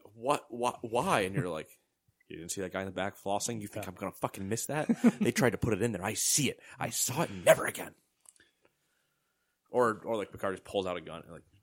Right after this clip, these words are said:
Speaker 1: just phases him.
Speaker 2: Mm-hmm.
Speaker 1: Just a little pew. Like, "No, we don't do that here."
Speaker 2: Yeah, yeah. Uh, yeah, that's it. I mean, I'm kind of low-key looking forward to not having the opportunity to watch next week's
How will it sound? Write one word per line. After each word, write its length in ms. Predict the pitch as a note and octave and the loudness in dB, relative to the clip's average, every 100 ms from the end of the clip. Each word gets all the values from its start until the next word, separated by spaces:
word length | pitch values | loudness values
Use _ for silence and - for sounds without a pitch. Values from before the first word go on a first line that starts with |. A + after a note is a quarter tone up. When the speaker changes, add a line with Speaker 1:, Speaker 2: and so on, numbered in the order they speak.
| _ - | _ -20
Speaker 1:
just 200 | - - | -16 -8
phases 340 | F#2 F#2 F#2 | -6 -6 -8
him. 140 | G2+ G#2 _ | -10 -12 _
Speaker 2:
Mm-hmm. 280 | C#3+ B2+ G#2+ - | 0 0 -2 -6
Speaker 1:
Just 80 | A2 | -14
a 40 | |
little 140 | E2 - _ | -16 -18 _
pew. 420 | - G#4 F4+ B3+ G#3+ - | -2 0 0 -2 -12 -20
Like, 120 | - - | -18 0
"No, 200 | A2 G#2 - _ _ _ | 2 2 0 _ _ _
we 40 | G2 | -8
don't 100 | F#2+ | -6
do 120 | F2+ | -6
that 140 | D#2 | -8
here." 160 | D2+ C#2+ - - | -10 -14 -12 -2
Speaker 2:
Yeah, 140 | A2+ - _ _ - | -2 -2 _ _ -16
yeah. 120 | A2+ - _ - _ - _ _ _ _ _ _ _ _ _ D#3+ | -16 -16 _ -20 _ -20 _ _ _ _ _ _ _ _ _ 6
Uh, 460 | D#3+ E3+ D#3 D#3 | 10 12 10 8
yeah, 200 | D#3+ G3+ | 6 6
that's 200 | F#3+ F3+ | 4 4
it. 180 | F#3 F#3+ | 4 4
I 80 | D3 | 4
mean, 140 | C#3+ | 2
I'm 80 | C#3+ | 2
kind 220 | - G3 | 4 4
of 180 | A#3 C#3+ A#2 - | 4 0 -8 -10
low-key 720 | A#2+ A#2+ B2+ C3+ D#3+ D3 C#3+ | 2 6 6 6 2 4 4
looking 340 | C3 B2+ B2 | 2 0 -4
forward 540 | A2 B2 B2 A#2+ A#2+ - | 0 4 4 4 0 -4
to 600 | B2+ A#2+ A2+ A2 G2+ G2+ _ - _ - - - | -2 0 0 0 -2 -6 _ -20 _ -20 -18 -2
not 200 | A2+ A2 | -2 0
having 340 | A#2 A#2 A2+ | 0 2 0
the 120 | A2+ G#2 | 0 -2
opportunity 520 | G#2+ - A2+ A2 G#2+ | -2 -4 -4 -2 -4
to 140 | A#2+ | -2
watch 640 | G#2 G2 F#2+ A#2 - - - _ _ _ | -2 -2 -6 -6 -8 -10 -12 _ _ _
next 420 | C3 A2+ G#2+ - | 0 0 0 -4
week's 540 | A#2+ A2+ A2 - - | -2 -2 -4 -10 -12